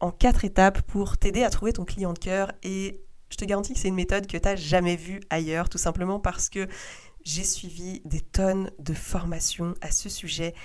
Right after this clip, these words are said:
et que, ben, pendant très longtemps, j'ai pas compris, en fait, leur délire. J'ai pas compris cette notion de client idéal. Je comprenais pas, je m'arrachais les <laughs> cheveux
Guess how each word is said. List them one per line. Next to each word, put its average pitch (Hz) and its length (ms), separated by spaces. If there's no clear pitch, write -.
et 170 80
que, 196 300
ben, 147 140
pendant 196 220
très - 140
longtemps, 175 220
j'ai 160 140
pas - 180
compris, - 500
en 156 80
fait, - 260
leur 160 240
délire. 170 380
J'ai 165 120
pas 240 120
compris - 240
cette - 280
notion 180 640
de 165 140
client 190 520
idéal. 165 440
Je - 100
comprenais 165 300
pas, 202 300
je - 80
m'arrachais 165 340
les 151 60
<laughs> - 20
cheveux - 280